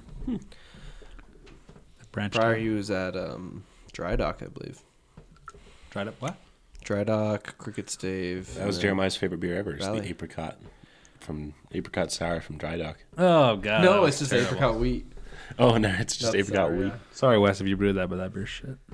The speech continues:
Speaker 3: Yeah.
Speaker 1: No, it's not.
Speaker 3: That beer was awful.
Speaker 2: That beer just
Speaker 1: It's not awful. I'm sure, I'm sure Wes hates it.
Speaker 2: It was awful at the end of the night, so maybe that's what it was.
Speaker 1: It's a fine beer, like,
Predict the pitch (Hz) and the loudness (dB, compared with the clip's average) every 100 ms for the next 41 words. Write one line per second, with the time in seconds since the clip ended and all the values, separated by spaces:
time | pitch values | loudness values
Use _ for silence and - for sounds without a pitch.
0 | - - - - - - - - - 359 | -12 -12 -10 -4 -4 4 4 8 8 10
1 | 339 269 123 113 110 110 - - 117 175 | 8 6 8 6 6 4 0 4 6 8
2 | 147 95 - - 87 - 67 67 113 131 | 8 6 2 0 2 -2 -4 -2 2 6
3 | 127 101 - - - 127 - 165 104 113 | 6 4 -2 -6 -14 -8 -2 0 0 0
4 | 120 110 101 104 101 120 113 113 120 117 | 0 -2 -4 -6 -6 -6 -4 -6 -4 -4
5 | 95 107 101 - - 87 123 - 135 151 | -4 -8 -8 -12 -14 -16 -16 4 8 8
6 | 131 117 123 127 104 101 92 92 90 90 | 8 4 6 2 4 2 0 -2 -4 -6
7 | - 95 98 101 98 95 - - 123 127 | -12 -12 -10 -10 -10 -10 -12 -14 -12 -12
8 | - _ _ - - - - - - _ | -14 _ _ -8 -8 -8 -16 -20 -20 _
9 | _ _ - - - - 131 127 - 117 | _ _ -20 -20 -20 -8 -2 -2 -2 2
10 | 123 123 104 104 113 104 95 95 85 - | 4 2 0 0 0 0 -2 -4 -6 -14